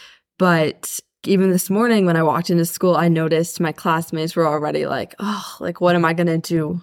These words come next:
all day? Like, I'm not turning mine in." And, like, already logging into Snapchat on their computers. And,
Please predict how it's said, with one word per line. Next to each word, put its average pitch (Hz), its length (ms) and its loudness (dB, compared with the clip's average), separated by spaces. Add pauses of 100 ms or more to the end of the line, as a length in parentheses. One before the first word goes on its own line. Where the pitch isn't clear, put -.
all 170 200 4
day? 160 320 0
Like, 151 340 -4
I'm 175 120 2
not 156 160 0
turning 160 340 -2
mine 147 200 -4
in." 143 380 -2 (600)
And, 180 200 4
like, 160 280 2 (100)
already 180 280 4
logging 156 520 0
into 156 220 0
Snapchat - 720 -4
on 156 160 -2
their 147 140 -4
computers. - 960 -4 (680)
And, 160 500 0